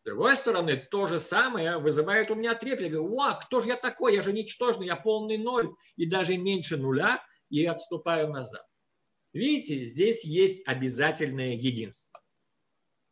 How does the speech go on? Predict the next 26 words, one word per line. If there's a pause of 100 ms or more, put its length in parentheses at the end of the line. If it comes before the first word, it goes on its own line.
(640)
Поэтому,
говорит
Рамбам,
я
тебе
сейчас
объясню (420)
главные
принципы
творения – (2000)
в
общем,
конечно,
виде, (460)
чтобы
у
тебя
было
какое-то
понятие,
чтобы
ты
мог
понять,
как
вырабатывается